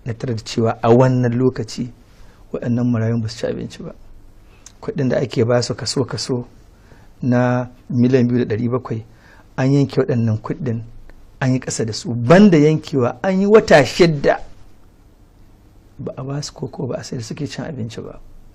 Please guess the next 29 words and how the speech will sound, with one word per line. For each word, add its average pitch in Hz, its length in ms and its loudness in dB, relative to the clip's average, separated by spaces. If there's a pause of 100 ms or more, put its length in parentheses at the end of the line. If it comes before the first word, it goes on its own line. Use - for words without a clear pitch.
(500)
Ranar 139 280 6
na 139 100 4
mai 147 160 6
da 131 80 0
kuɗin, 131 420 -6 (920)
ranar 139 240 4
na 135 140 4
sai - 300 2
musu 147 240 2
mota 139 360 2
kyauta 123 440 0
ƙashin 139 320 -4
kaina 127 320 -2
kafin 123 260 -4
gwamnati 139 280 -2
ba 127 200 2
su 120 220 -8 (460)
mota 135 180 0
da 123 120 -2
kamata 123 440 -2
ba 123 140 2
su. 120 220 -6 (560)
Kuma 135 240 -2
tun 202 220 6
sannan 143 420 4
har 139 140 -2
bisa 135 260 -4
ga 123 100 -2
yau, 120 180 0